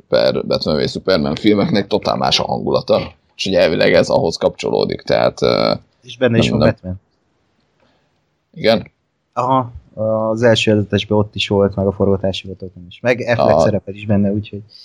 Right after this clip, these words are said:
Speaker 1: Aha.
Speaker 2: <laughs>
Speaker 1: Igen, tehát, hogy mondjuk, mondjuk oké, mert ugye végül is a Doomsday-jel behozták ezt a,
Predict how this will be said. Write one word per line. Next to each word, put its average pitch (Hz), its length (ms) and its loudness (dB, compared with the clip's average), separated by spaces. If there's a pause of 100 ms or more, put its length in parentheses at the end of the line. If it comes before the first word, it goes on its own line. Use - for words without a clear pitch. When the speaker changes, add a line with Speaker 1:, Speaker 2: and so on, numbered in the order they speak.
(380)
Speaker 1:
Aha. - 340 0 (600)
Speaker 2:
<laughs> - 540 -2
Speaker 1:
Igen, 120 320 2
tehát, 113 260 4
hogy 120 300 4 (380)
mondjuk, 120 320 2
mondjuk 123 220 0
oké, 131 200 4
mert 107 180 4
ugye 101 120 0
végül 104 220 4
is 110 120 2
a 107 40 4
Doomsday-jel 101 560 4
behozták 104 580 4
ezt - 260 0
a, 73 460 4